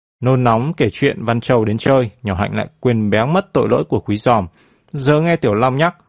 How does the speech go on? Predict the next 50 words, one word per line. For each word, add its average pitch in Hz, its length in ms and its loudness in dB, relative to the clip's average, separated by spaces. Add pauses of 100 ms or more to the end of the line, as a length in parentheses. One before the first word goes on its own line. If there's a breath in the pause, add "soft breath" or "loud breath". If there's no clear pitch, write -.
(200)
nó 110 120 0
lập 139 240 2 (120)
tức 190 180 -2 (100)
quay 110 160 0
phát 180 300 -2
sang 117 280 -2
phía 110 200 -4
thủ 120 140 -6
phạm, 113 240 -2 (280)
mắt - 240 -4
long 107 240 -2
lên. 107 180 0 (540)
Quý 123 100 -2
Giòm 117 420 0
bước 135 180 -2
lui 123 200 2
một 101 160 -4
bước. 147 240 0 (320)
"Làm 123 160 0
gì 135 160 0
Hạnh 131 240 -2
nhìn 110 200 0
tôi 131 300 0
như 123 120 0
muốn 113 220 0
ăn 120 240 -4
tươi 117 220 0
nuốt 127 140 -2
sống 110 240 -2
thế?" 117 220 0 (920 soft breath)
"Quý 135 220 4
còn 185 100 2
làm 110 160 0
bộ 117 140 2
ngây 120 180 0
thơ 117 280 2
nữa 135 80 -2
hả?" 95 240 -4 (600)
Nhỏ 110 200 2
Hạnh 113 240 -2
gầm 110 220 2
gừ. 107 300 2 (360)
"Hôm 156 180 -2
qua 156 420 2
Quý 143 160 0
dạy 151 200 0
con 127 140 0
sáo 110 280 0
nói 120 120 0
bậy, 147 240 0